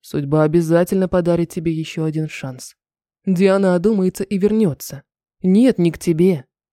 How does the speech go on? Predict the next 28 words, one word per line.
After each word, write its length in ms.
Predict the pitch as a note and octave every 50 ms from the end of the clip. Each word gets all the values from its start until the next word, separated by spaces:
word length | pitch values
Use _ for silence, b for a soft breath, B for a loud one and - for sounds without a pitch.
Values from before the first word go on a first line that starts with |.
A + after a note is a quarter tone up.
| _ _ _ _ _
к 60 | -
Сильвии. 640 | - - - D3 D3+ D#3+ D#3+ D3 C3+ B2+ C3 - _ _ _ _ _ _ _ _ _
И 120 | - E3+ D#3+
тогда 560 | D#3+ D#3 D3+ D#3+ D3 F3 F#3+ F#3+ D#3+ C3+ - _ _ _ _ _ _ _
всё 240 | - - - A3 G#3+
будет 300 | F3 E3 D3+ D#3 D3 -
в 100 | - _
твоих 320 | - D#3+ D3+ D3+ C#3+ -
руках». 500 | - D#3+ - - C#3 B2 A#2+ - _ _ _ _ _ _ _ _ _ _ _ _ _ _ _ _ _ _ _ _ _
«Ты 160 | _ - D#3+ D3+
думаешь, 460 | C#3+ D#3+ E3+ F3 F3 E3+ D#3+ - F3
она 180 | E3 E3+ E3+
вернётся?» 720 | E3 E3+ E3 E3+ E3+ F3 F#3 G#3 A3 - - - D3 B2+ - _ _ _ _ _ _ _ _ _ _
спросил 500 | - - - F3+ F3 - - A3 G#3+ G#3
Данияр, 440 | F#3+ G3 G#3 G#3 G3+ G3+ A3 A#3+ A3+
подняв 400 | - G#3 F#3+ F#3 G3 G#3 G#3+ -
на 140 | G3+ F#3+ F#3+
тестя 340 | - - G#3 G3+ - - F#3+
взгляд, 480 | F3+ F3+ F3 F3+ F#3+ F#3+ G3 G#3 G#3+ -
наполненный 560 | G3 F#3+ - - G#3 G#3 G3+ G3 G3+ G3 G3
надеждой. 680 | F#3+ G3 G#3 F#3+ G3 F3+ D3+ C3+ - C#3+ C3+ C3+ _ _ _ _ _ _ _ _ _ _ _ _ _ _ _ _ _ _
«Диана 460 | - A3+ G#3 A3 A#3+ B3+ B3+ B3 B3
не 160 | A#3 A3 A3 G#3
сможет 520 | - - G3+ G#3 A3 A3+ A3 F3 F#3+ F3+
не 140 | F#3 F#3+ F#3+
вернуться, 500 | F#3+ F#3+ G3 G3+ G#3 G#3 F#3+ - - D#3+
ведь 200 | D3+ E3 D#3+ C#3+
здесь 520 | D3 D3 D3+ F#3+ G3+ F#3 D#3 - - -